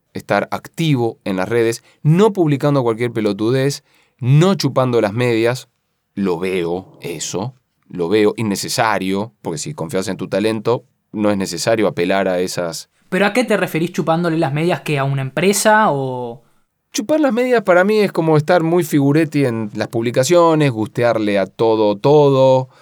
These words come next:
Speaker 1: a todos, todo, de pronto comentar todo, comentar, comentar, comentar.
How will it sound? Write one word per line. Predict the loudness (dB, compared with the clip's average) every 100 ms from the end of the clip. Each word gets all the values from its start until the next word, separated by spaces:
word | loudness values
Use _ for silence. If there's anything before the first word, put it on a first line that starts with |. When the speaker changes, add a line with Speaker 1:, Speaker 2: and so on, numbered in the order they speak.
| _ _ _
Speaker 1:
a | -4 -2
todos, | 2 4 4 0
todo, | 4 6 6 6 4 4 2 -4 _ _ _ _
de | -6 -2
pronto | 0 -2 0 2 4 4 2 0 -4 -8 -14 -10
comentar | -6 -2 -2
todo, | 2 4 4 2
comentar, | -2 -2 -2
comentar, | -2 -2 -2 -2
comentar. | -4 0 0 2 0